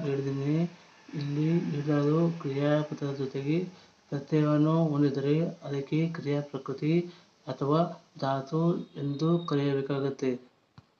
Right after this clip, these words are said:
ಇಲ್ಲಿ ಧಾತುಗಳು ಅಥವಾ ಕ್ರಿಯಾ ಪ್ರಕೃತಿಗಳು ಮೇಲೆ ತಿಳಿಸಿದ ವಾ-, ಐದು ವಾಕ್ಯಗಳಲ್ಲಿ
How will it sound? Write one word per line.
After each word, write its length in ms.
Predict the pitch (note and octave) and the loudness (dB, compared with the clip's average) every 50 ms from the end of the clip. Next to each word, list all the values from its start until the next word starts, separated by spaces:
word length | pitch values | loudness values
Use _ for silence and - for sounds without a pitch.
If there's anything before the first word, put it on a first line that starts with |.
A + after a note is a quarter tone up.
| _ _ _ _ _ _ _ _ _ _ _ _ - | _ _ _ _ _ _ _ _ _ _ _ _ -4
ಇಲ್ಲಿ 300 | D3+ D3 C#3+ D3 D3 D3+ D#3 D#3+ E3+ - - - C#3+ | -2 0 2 4 4 4 4 4 4 2 0 -4 -4
ಧಾತುಗಳು 560 | C#3+ C3+ C3+ C#3 C3+ - D3 C#3 C#3+ D3+ D#3 E3 E3+ F3 F3 F#3+ - - - | -2 -2 -2 -2 -2 -2 0 2 2 4 4 4 4 4 4 2 -2 -6 -10
ಅಥವಾ 280 | - - D3 D3 D3 D3 | -12 -6 -4 -2 -2 -2
ಕ್ರಿಯಾ 320 | C#3+ - C#3 C#3 C#3 C#3+ C#3+ | -4 -4 -4 -2 -2 -2 -2
ಪ್ರಕೃತಿಗಳು 600 | - C#3+ C#3 - C3+ - - C#3 C#3 C#3+ D3 D#3+ E3+ E3 - - - - _ _ _ - | -4 -6 -6 -6 -6 -4 -2 -2 0 0 0 0 0 -2 -6 -12 -20 -20 _ _ _ -4
ಮೇಲೆ 400 | C#3+ C#3 C#3 C#3 C#3 C#3+ D3 D#3 E3 E3+ - - - - _ _ | -2 -2 -2 -2 0 2 2 4 4 2 0 -2 -6 -14 _ _
ತಿಳಿಸಿದ 380 | - - C#3+ C3+ C#3 - D3 D3 D#3 E3 E3+ - - - - _ _ _ _ _ _ _ - | -4 -2 -2 -2 -2 0 2 2 4 4 2 0 -2 -8 -16 _ _ _ _ _ _ _ -6
ವಾ-, 220 | - C#3 C#3+ C#3+ C#3+ | -2 -2 0 0 2
ಐದು 180 | D3 D#3 D#3 D3 | 2 4 6 6
ವಾಕ್ಯಗಳಲ್ಲಿ 640 | C#3+ C#3+ - D3 C#3+ C#3 C#3 C3+ C3+ C#3 C#3+ D#3 | 4 4 2 0 0 0 0 -2 0 0 0 0